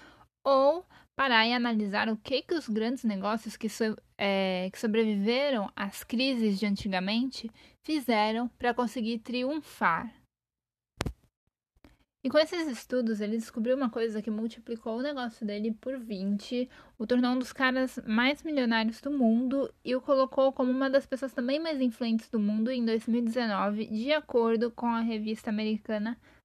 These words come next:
Forbes. Ele descobriu que essas grandes empresas que se recuperaram da crise foi porque elas se converteram em autoridades nos ramos em que elas trabalhavam.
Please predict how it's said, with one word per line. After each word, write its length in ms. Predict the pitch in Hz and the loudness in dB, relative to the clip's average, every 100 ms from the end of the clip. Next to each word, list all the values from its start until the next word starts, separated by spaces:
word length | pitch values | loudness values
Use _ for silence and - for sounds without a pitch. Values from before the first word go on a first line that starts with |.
| _ | _
Forbes. 560 | - 185 170 165 175 202 - - _ _ _ _ _ - - - | -6 -2 0 -2 -8 -10 -16 -20 _ _ _ _ _ -18 -16 4
Ele 180 | 262 285 | 6 6
descobriu 580 | 311 - 254 262 285 302 - _ | 6 4 8 10 10 10 4 _
que 360 | - 233 170 185 - - - | 10 12 12 6 -6 -10 6
essas 300 | 233 277 262 | 8 8 10
grandes 480 | 240 247 320 339 269 | 12 12 12 10 12
empresas 580 | 233 214 214 202 190 | 12 12 12 12 10
que 140 | - 208 | 10 10
se 120 | 220 | 10
recuperaram 720 | 208 208 - 208 190 185 180 | 10 8 10 10 12 10 8
da 120 | 175 | 4
crise 580 | - 220 214 190 175 175 - - - _ - | 4 8 10 10 6 4 -2 -18 -20 _ 4
foi 420 | - 262 240 240 | 8 12 12 12
porque 220 | 254 240 | 8 10
elas 260 | 220 220 220 | 12 12 10
se 100 | 226 | 8
converteram 640 | 233 214 220 233 220 220 - | 8 8 8 8 8 8 8
em 220 | 226 226 | 8 10
autoridades 1120 | 226 220 220 269 285 226 196 190 202 214 208 | 10 8 10 10 12 10 12 12 10 8 8
nos 260 | 226 226 - | 10 10 10
ramos 480 | 226 190 196 220 - | 10 10 12 8 8
em 180 | 233 233 | 8 6
que 180 | - | 6
elas 400 | 208 190 185 196 | 8 10 10 8
trabalhavam. 840 | - 202 202 202 170 170 175 180 | 8 10 10 12 12 10 8 4